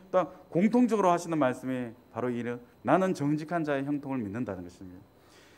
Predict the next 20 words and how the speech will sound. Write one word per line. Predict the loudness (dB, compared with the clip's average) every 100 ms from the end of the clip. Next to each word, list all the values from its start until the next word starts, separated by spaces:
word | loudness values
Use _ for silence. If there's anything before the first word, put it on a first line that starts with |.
| -20 _
이중 | -4 2 4 4
장부 | 4 2 4
등을 | 2 2 2 0
가지고 | 0 0 0 0 -2
사업을 | 6 8 8
하는 | 6 4
사람은 | 2 -2 -2 -4 -8 -10 -20 -6
결국 | 4 6 6 2 0 -14
망하게 | -4 0 4 4 4
되어 | 4 4
있다는 | 2 -4
것입니다. | -4 -8 -12 -14 -20 _ _ _ -20 -20 -20 0
정직한 | 4 6 8 10
마음으로 | 12 12 12 8 4
사업을 | 6 6 8 4
하고 | 2
살아갈 | 0 0 2 0 -2
때 | -6 -6 -12 _ _ _ _ _ _
하나님이 | -2 2 4 2
부어주시는 | 6 10 10 8 -2 -2